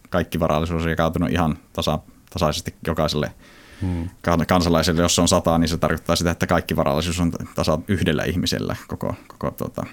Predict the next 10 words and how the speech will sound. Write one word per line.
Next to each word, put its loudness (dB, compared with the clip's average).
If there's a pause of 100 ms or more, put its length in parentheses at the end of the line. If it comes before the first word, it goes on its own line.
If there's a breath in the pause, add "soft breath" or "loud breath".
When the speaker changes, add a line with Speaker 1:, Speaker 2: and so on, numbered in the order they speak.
(140)
Speaker 1:
taloudessa. 0 (520 loud breath)
Ja, 2
ja 2
meillä 2
se 0 (180)
varallisuus 0
taitaa 2
olla 2
Gini-kerroin, 2
tuota, 2